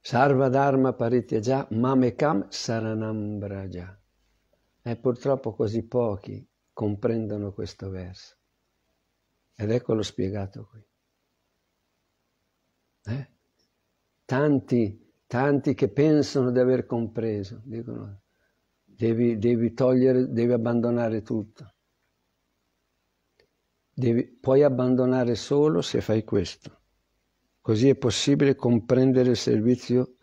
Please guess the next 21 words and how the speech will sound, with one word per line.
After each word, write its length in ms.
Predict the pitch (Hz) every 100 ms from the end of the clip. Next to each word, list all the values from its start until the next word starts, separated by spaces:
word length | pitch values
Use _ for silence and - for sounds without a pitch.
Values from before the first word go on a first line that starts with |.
| _
più 160 | - 107
intimo 460 | 127 143 135 120
di 120 | 113 110
Vrindavana. 600 | 101 101 92 85 92 - _ _ _ _ _ _ _ _ _ _
Solo 480 | - - 147 139 139
se 220 | - 131
comprendi 600 | - 120 113 120 113 110
questo 640 | 107 135 123 - - - _ _ _
è 120 | 107
possibile. 720 | 98 107 - - 101 95 95 _ _ _ _ _ _ _ _ _ _ _
Comprenderlo 840 | - 139 139 160 185 131 127 123 131
significa 560 | - 156 165 113 120
che 140 | 101 139
incominci 1080 | 151 151 - 165 180 208 220 208 202 233 285 _ _ _
a 120 | 120
frequentarlo, 960 | 107 147 147 135 120 - 90 90 110 - _ _ _ _ _ _ _ _ _ _ _ _ _ _
perché 280 | 123 107
non 180 | 110 113
è 80 | 127
che 180 | - 98
noi 360 | 98 101 101